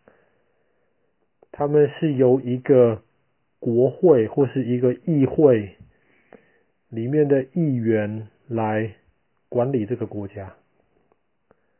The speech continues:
后来希腊变得弱小了，可是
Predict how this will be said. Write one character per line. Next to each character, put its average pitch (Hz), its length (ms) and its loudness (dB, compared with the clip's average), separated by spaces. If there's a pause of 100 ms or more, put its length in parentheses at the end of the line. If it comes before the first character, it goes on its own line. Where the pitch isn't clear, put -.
(640)
后 151 220 -2
来 135 200 2
希 151 340 -2
腊 147 240 6
变 135 220 2
得 127 120 2
弱 131 260 4
小 95 360 -8
了， 95 240 -18
可 117 160 -8
是 120 320 2